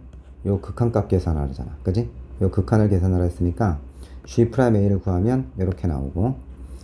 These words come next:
그 다음에 그걸 대입한 거야. 대입하면 세 배로 묶으면 이렇게 되고 여기가 이제 인수분해가 세 배, A 빼기 이에 A 빼기 삼 인수분해 되니까 이렇게 없애주니까 요거만 남지.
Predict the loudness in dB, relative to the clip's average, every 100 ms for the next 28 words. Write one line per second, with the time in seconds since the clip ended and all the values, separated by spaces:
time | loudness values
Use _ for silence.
0 | -10 2 4 4 4 2 4 4 4 0
1 | -4 -6 -10 -14 -20 -20 -20 -14 -2 0
2 | 4 4 4 2 -2 -8 0 2 4 4
3 | 2 0 0 -2 -4 -2 -2 -4 -6 -18
4 | -20 -18 -12 0 4 6 6 4 4 2
5 | 2 2 2 2 2 2 2 2 0 -2
6 | -8 -18 -20 -20 -8 0 2 2 2 2
7 | 4 4 4 4 2 2 2 0 2 2
8 | 2 2 0 2 2 2 0 0 -2 0
9 | 0 0 0 -2 0 0 0 2 4 4
10 | 2 0 -6 -10